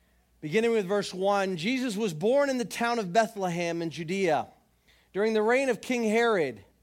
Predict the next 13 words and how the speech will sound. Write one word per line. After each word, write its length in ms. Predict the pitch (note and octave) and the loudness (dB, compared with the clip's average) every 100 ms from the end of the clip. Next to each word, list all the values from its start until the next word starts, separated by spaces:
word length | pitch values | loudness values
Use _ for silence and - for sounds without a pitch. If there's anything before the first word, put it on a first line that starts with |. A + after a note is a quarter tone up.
| _ _ - | _ _ -6
About 260 | D3 A#3+ | 0 2
that 220 | C#4 B3+ B3+ | 2 0 -2
time, 280 | A#3 A#3+ | -4 -2
some 220 | A3+ A#3 A3 | -2 -4 0
wise 400 | G#3+ A3+ C4 A3 | 2 2 2 -2
men 140 | B3 | -6
from 200 | A#3 G#3 | -4 -4
eastern 400 | A3+ A3 A#3 G#3+ | -4 -6 -4 -2
lands 340 | G#3 G#3+ G#3+ | 0 0 -2
arrived 540 | F#3+ G3+ G3+ G#3 G#3 F#3+ | -2 2 2 4 2 -2
in 240 | F#3+ F#3+ | -4 -4
Jerusalem 640 | D#3+ F#3 G#3+ A3+ - F3+ F3 | -4 -4 -4 -6 -6 -4 -4
asking, 600 | E3+ F3+ F3 G#3 G3+ | -2 -4 -6 -6 -4